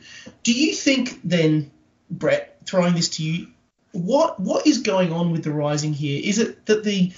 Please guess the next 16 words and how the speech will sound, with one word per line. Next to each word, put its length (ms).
uh, 60
'cause 160
I 60
have 160
seen 280
in 60
some, 400
some 340
circles 480
that 140
some 240
people 300
are 80
saying, 560
are 160
the, 260